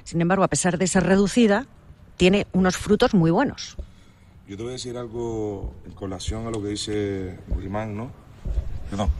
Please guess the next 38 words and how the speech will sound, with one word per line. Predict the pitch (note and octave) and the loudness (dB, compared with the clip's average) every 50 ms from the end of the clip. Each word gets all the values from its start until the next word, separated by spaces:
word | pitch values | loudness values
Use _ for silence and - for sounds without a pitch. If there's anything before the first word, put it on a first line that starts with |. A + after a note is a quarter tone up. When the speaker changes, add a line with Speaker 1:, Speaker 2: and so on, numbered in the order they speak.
| - - - - - - - - - - - - | -6 -8 -8 -8 -6 -4 -4 -2 -2 -4 -2 0
Speaker 2:
Yo | G#2 A2 | 2 4
te | A#2 | 6
voy | B2+ C3+ C3+ | 6 6 6
a | |
decir | C3 B2 - C3 B2 | 6 6 6 6 6
algo | B2+ B2+ A2+ A#2 A2+ | 6 6 6 6 4
en | A2 | 6
colación | G2 - A2 G2+ G2 F#2 - A2+ A#2 | 6 6 6 6 6 6 6 4 6
a | A#2+ | 6
lo | A2+ G#2+ | 8 8
que | G#2 | 8
dice | G#2+ G#2+ - A2 G#2+ G#2 G#2 G#2 G2+ G2+ G2+ F#2+ - | 6 6 6 6 6 6 6 6 6 4 4 2 2
Ruimán | - F#2 G2 G2+ G2+ A2 A#2 B2 B2+ B2+ - - - - | 4 6 6 8 8 8 8 8 6 4 0 -4 -4 -4
respecto | - G2 G2+ G2+ - - A2 G#2+ G2 - - G#2+ G2+ G2+ | 0 2 6 8 10 10 10 8 6 4 4 6 8 10
a | G2 F#2+ F#2+ F#2+ F#2+ F#2 F2+ F2+ - - - - - - - - - - F#2+ | 10 10 10 10 8 8 6 4 4 2 0 0 -4 -8 -8 -8 0 4 6
al | G2 G2+ | 8 8
balonmano | G#2 G2+ G2+ G2+ G#2+ A2+ A#2+ A#2+ | 10 8 8 8 8 8 8 8
no | A#2+ B2+ C3 | 8 8 8
es | B2 A#2+ | 8 8
solo | - - B2+ B2 | 8 8 8 8
en | A#2+ | 8
Fuerteventura, | - A2+ G#2 G2 G#2 G2+ F#2+ G2 - | 8 6 4 6 6 6 8 6 8
sino | A2 B2 A#2 A2 | 8 8 8 8
en | G2+ | 8
Canarias, | - G#2 G2 G2+ G2+ G2 F#2+ F#2 F#2 F#2 | 8 8 8 8 8 8 8 8 8 8
¿no? | G2+ A#2 C3+ - - - - - - - - - - - | 6 6 4 2 -2 -8 -10 -8 -6 -6 -6 -4 2 4
Nosotros | F#2 F#2 G#2+ A2 A#2 C3 | 6 8 8 8 10 10
te-, | B2+ C3+ B2+ - | 10 8 6 6
te-, | - A2+ A2+ | 6 4 4
tenemos | G2+ - - - A#2+ A#2 A#2+ B2 A#2+ A#2 | 4 2 0 2 4 6 8 8 10 8
el | A2 | 8
hándicap | G2+ A2 B2+ C3+ B2+ B2+ A#2 G#2 B2 A#2+ G2 - | 8 8 8 6 6 4 2 0 0 -2 -2 -4
en | - G#2 | -6 -4
Canarias | F#2+ - G2+ G#2+ A2+ A#2 B2 B2 B2 A#2 - - - - - - - - - - - | 0 2 2 4 4 4 4 2 0 -2 -4 -10 -18 -20 -20 -18 -18 -18 -16 -10 -4
que | - G2+ | 0 2
somos | - A2+ A2+ A2+ G#2+ | 4 6 6 6 6
islas, | G#2+ A2 G2 G2 F#2+ F#2+ F#2 | 6 6 4 4 2 0 0
¿no? | G#2 A#2 C3 | 0 -2 -4